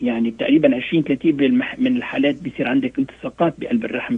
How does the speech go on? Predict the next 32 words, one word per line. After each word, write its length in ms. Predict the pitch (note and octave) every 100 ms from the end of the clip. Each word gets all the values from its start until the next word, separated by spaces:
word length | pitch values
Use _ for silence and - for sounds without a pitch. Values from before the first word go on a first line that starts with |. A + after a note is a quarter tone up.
| -
فبيكون 440 | A#2 A2+ A2+ C3+
عندك 240 | A#2+ B2 A#2
مشكلة 380 | - - - A#2
تانية 300 | D#4+ D#4 B3+
بتصير. 520 | G2+ G2 - - A3 - - _ _ _ -
بس 220 | E3+ F#3+ - -
كمان 300 | E3+ F#3+ G#3+
في 160 | - D#3
حالات 380 | - C#4+ D#3 D4+ - - _ -
ال-، 260 | C#4+ C#4+ -
الرحم 400 | B3+ - - C#4
بيصير 340 | C3 - D3 -
طبيعي، 480 | C3+ D3+ C3 B2+ E3+
وبتقدر 500 | D#3+ E3 F#3 C3+ C3
المرأة 380 | B2+ B2 C3+ -
تحب-، 500 | E3 - E3 C3 - - -
تحم-، 320 | - G#3+ C4+ - - -
يعني 320 | A2+ A2+ - -
تصير، 160 | - B2 - -
تصير 160 | B2+
حامل، 600 | - - C#3+ C#3+ D3+ G#3 A3+ - - - -
و-، 340 | D#3+ D3+ -
والله 500 | D3 C#3+ C#3+ D3+ D3
راد 200 | C#3+ -
كل 180 | - C#3+
شيء 180 | - B2+
بيكون 360 | A#2+ - B2+ A#2+
طبيعي. 480 | - A2+ G#2+ G#2
هلأ 320 | - C#3 C3 C3+
المشكلة 440 | D3+ A3+ - E3+
دايما 340 | C#3+ G#3 F#3
بتصير 600 | C#3 C3 - - F3 D3+